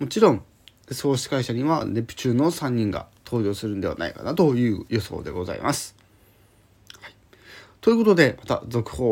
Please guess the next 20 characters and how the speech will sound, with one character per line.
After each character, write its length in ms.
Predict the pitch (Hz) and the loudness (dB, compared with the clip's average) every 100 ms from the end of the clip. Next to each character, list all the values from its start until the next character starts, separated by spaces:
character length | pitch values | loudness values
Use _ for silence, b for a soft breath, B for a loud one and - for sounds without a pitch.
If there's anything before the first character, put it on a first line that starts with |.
| 139 | 6
を 140 | - - | 4 2
お 160 | 127 110 | -2 -2
待 160 | 104 | -4
ち 100 | 120 | -6
し 100 | 104 | -8
て 300 | - 120 - | -6 -6 -4
い 60 | 123 | -6
た 120 | 113 | -4
だ 120 | 113 | -6
け 120 | - | -4
れ 140 | 113 107 | -2 0
ば 280 | 117 131 - | 2 0 0
い 120 | 101 | -6
い 40 | |
か 120 | 101 101 | -8 -10
と 220 | 110 101 - | -12 -12 -12
思 180 | 117 104 | -8 -6
い 80 | - | -2
ま 140 | 123 | 0
す。 240 | - - | 0 -4